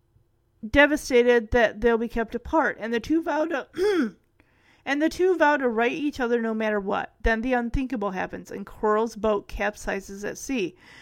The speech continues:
where her parents and the rest of the crew vanish, washed up, washed up on a deserted island, alone and racked with, by grief. She must find the strength within to survive and find her way back home.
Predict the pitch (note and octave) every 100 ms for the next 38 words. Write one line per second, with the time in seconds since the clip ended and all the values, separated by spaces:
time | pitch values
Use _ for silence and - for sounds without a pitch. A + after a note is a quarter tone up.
0 | - - - B3+ C4+ C4+ D4+ E4+ F#4+ F4+
1 | C#4 A#3+ C4 - C#4+ - C4 A#3 A3 B3
2 | G#3+ G#3 - G3 F3+ F#3 - G#3+ - -
3 | G#3 G#3+ B3+ - B3+ B3+ B3+ A#3 G#3 G#3
4 | G#3+ G#3 G3+ G3+ A#3 A#3 A#3 G#3+ G#3 G3+
5 | G#3+ A#3 A#3 G#3+ G#3 G3+ F3+ - A3+ G3+
6 | F#3+ G3 G#3 B3 B3 - - - - -
7 | - C#4+ D4 D#4 - C#4 C#4 C4+ - A#3
8 | A3+ - - G#3+ A3+ G#3 G#3 G3+ - G3+
9 | G3 E3+ - - G3+ G#3+ G#3 G#3 A#3 C4
10 | C4+ B3+ A3 G3+ - - A3+ G3+ F3+ G#3+